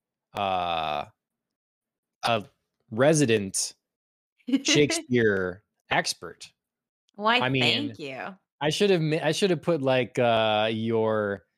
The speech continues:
Speaker 1: qualifications under your, on your lower third
Speaker 2: Right,
Speaker 1: for talking
Speaker 2: right.
Speaker 1: about Shakespeare tonight. Yeah.
Speaker 2: My masters, all
Speaker 1: Mm-hmm.
Speaker 2: the Shakespeare plays I've been in. I haven't been in Macbeth,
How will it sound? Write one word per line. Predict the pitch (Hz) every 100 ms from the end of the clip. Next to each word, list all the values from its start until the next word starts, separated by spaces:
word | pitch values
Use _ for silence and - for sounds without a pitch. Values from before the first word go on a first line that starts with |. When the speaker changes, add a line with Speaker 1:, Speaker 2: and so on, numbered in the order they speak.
| _ _ _ _
Speaker 1:
qualifications | - 139 127 113 117 135 131 120 98 90 107
under | 107 107
your, | 101 95 90 98 _ _ _
on | 113
your | 107
lower | 104 110 104
third | - 113 107 90 80 _ _ _
Speaker 2:
Right, | 202 190 185 214
Speaker 1:
for | 208 190 190
talking | 180 113 180 220
Speaker 2:
right. | 101
Speaker 1:
about | 95 92 90 - _ -
Shakespeare | - 110 - 92 87
tonight. | 82 80 78
Yeah. | 95 90
Speaker 2:
My | 185
masters, | 180 170 170 170 - 196 202 208 220 - - _ -
all | 101
Speaker 1:
Mm-hmm. | 139 196 185
Speaker 2:
the |
Shakespeare | 180 214 196 - 185
plays | - 190 185
I've | 180 170
been | 170 170
in. | 180 190
I | 190
haven't | 208 349 262
been | 220
in | 220 214
Macbeth, | 202 175 240